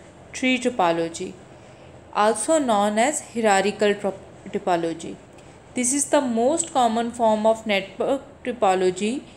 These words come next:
in use presently। This topology imitates as extended star topology and inherits properties of bus topology। तो ट्री टोपोलॉजी जो है वो स्टार टोपोलॉजी और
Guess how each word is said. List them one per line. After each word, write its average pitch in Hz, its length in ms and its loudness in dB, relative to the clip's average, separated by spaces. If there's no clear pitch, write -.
in 214 340 0
use 285 300 2
presently। 202 800 0
This 240 200 0
topology 226 840 0
imitates 233 720 4
as 233 180 4
extended 226 720 0
star 190 300 2
topology 240 760 2
and 240 180 -4
inherits 220 760 0
properties 208 560 0
of 226 160 4
bus 190 240 2
topology। 170 560 -2
तो 254 80 0
ट्री 285 300 2
टोपोलॉजी 262 680 2
जो 262 180 2
है 226 380 4
वो 233 260 2
स्टार 196 480 2
टोपोलॉजी 277 840 0
और 285 520 2